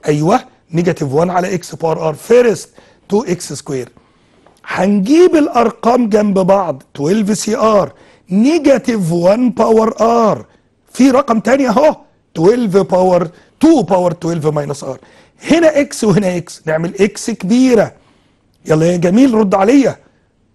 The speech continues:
يلا، لما تلاقيني واقف كده معناها بقول لك اتكلم. هتقول لي ايوه، دي اكس باور ار تحت تطلع فوق اكس باور نيجاتيف ار. طب دي نعمل دي تايم دي،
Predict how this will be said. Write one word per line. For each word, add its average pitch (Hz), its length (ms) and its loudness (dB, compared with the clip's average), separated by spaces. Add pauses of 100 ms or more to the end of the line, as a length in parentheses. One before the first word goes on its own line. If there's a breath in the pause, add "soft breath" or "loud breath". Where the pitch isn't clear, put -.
(800)
يلا، 294 360 2
لما 202 200 0
تلاقيني 320 280 0
واقف 302 300 0
كده 311 200 -6
معناها 233 300 -2
بقول 226 200 -2
لك 190 160 -4
اتكلم. 190 460 -2 (340 soft breath)
هتقول 175 320 -6
لي 165 160 -4
ايوه، 277 280 2 (340 soft breath)
دي 180 260 -4
اكس - 300 -4
باور 208 460 0
ار 226 120 2
تحت - 420 -6
تطلع 185 340 -6
فوق 220 200 0
اكس 180 220 -10
باور 160 260 -2
نيجاتيف 156 460 -8
ار. 127 200 -8 (500 soft breath)
طب 165 260 -2
دي 247 180 2
نعمل 208 400 0
دي 208 160 -2
تايم 156 340 -6
دي، 147 200 -8